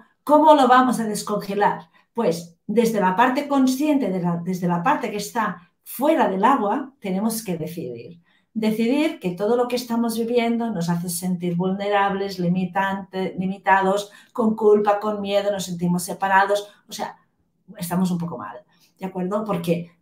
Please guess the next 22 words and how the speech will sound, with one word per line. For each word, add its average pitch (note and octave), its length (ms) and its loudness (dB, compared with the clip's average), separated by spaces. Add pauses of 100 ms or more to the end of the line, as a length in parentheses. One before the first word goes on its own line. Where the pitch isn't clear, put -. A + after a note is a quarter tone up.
somos F#3 320 0
un F#3 80 0
poco F3 180 -2
bipolares G3 640 6
emocionalmente, F#3+ 1160 4 (160)
porque G#3+ 340 2
hay G3+ 240 6
días G3+ 280 4
que G3 100 -4
estamos G3 420 2
a G#3 180 6
full D#4+ 340 0
y A3+ 100 0
hay F#3+ 160 2
otros G3 300 -4
días F#3+ 260 0
que F#3+ 80 -6
estamos F3 560 -2 (460)
arrastrándonos E3+ 960 -4
un E3+ 80 -4
poquito, E3 420 -10
¿no? C4 280 -4